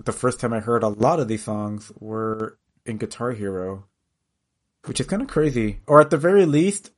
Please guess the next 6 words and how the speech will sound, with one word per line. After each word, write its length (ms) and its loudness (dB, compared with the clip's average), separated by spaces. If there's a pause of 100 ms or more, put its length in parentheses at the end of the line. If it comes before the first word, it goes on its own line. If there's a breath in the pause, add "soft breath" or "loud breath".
(480)
heard 440 2
enough 440 4
times 400 -2
to 60 0
actually 240 -2
process 720 0